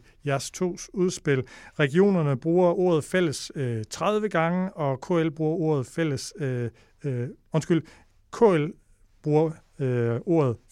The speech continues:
fælles fire gange, og regionerne bruger ordet fælles tredive gange i, i jeres to udspil omkring den her. Det skal lige siges, øh, regi-, regionernes er lidt, øh, længere,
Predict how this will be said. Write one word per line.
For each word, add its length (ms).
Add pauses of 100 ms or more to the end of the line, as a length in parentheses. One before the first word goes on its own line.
fælles 380 (500)
fire 160
gange, 280 (260)
og 120
regionerne 500
bruger 180
ordet 260
fælles 360 (140)
tredive 380
gange 360
i, 40 (280)
i 100
jeres 300
to 160
udspil 360
omkring 340
den 100
her. 100
Det 120 (280)
skal 180
lige 80
siges, 280 (100)
øh, 140
regi-, 380 (140)
regionernes 640
er 100
lidt, 260
øh, 380
længere, 440